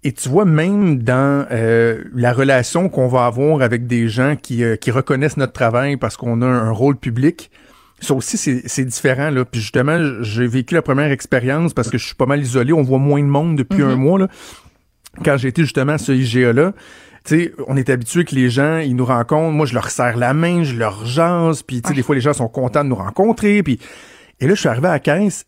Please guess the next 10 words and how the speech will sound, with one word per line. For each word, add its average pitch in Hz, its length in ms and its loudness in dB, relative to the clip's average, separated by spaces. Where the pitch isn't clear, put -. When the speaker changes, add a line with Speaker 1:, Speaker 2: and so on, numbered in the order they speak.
Speaker 1:
et 135 320 2
la 127 140 2
caissière... 175 680 2
Euh, 123 520 2
m-, 123 200 -2
m'ont 127 160 4
reconnu, 151 360 2
mais 170 140 4
du 131 100 -4
journal. 143 540 0